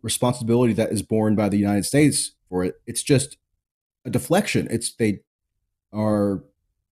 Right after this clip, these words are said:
understandably, um, resistant to being called to account for the ramifications of what they promoted, because what they, what those ramifications are,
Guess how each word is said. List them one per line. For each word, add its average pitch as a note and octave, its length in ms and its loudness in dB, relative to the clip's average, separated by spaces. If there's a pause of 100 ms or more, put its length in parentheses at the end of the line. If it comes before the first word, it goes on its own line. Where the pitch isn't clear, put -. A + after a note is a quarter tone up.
(200)
understandably, C3+ 840 4 (1200)
um, F#2+ 400 -2 (640)
resistant A#2+ 540 4
to A#2+ 120 4
being G2+ 600 4 (640)
called A#2 240 4
to A#2+ 100 4
account B2 360 2
for G#2 280 2
the F#2+ 340 0 (480)
ramifications A2 640 2
of F#2 80 2
what G2 140 0
they G2+ 140 2 (260)
promoted, G#2 560 2
because G#2+ 320 0
what A#2 320 -2
they, G#2 260 2
what A2 120 0
those A#2 180 4
ramifications A2+ 600 2
are, C#3+ 400 4